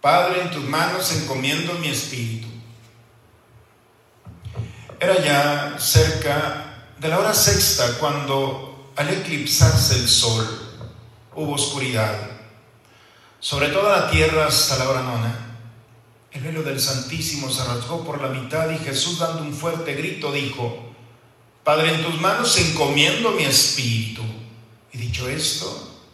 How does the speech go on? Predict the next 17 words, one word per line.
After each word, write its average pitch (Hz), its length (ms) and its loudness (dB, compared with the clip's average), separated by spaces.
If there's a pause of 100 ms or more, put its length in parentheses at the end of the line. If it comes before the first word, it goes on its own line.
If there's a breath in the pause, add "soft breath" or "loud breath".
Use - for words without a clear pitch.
(260)
expiró. 117 460 -4 (1500)
Lucas, - 840 -8 (400)
capítulo 127 460 -6
veintitrés, 117 1120 -4 (120)
versículo 120 600 -6
cuarenta 113 360 -6
y 107 60 -12
cuatro. 101 300 -12 (1700)
A 151 60 -14
la 147 120 -6
hora 139 120 -6
sexta, 147 760 -2
esto - 240 -8
es, 156 180 -6
a 139 60 -6
las 117 280 -4
doce, 117 420 0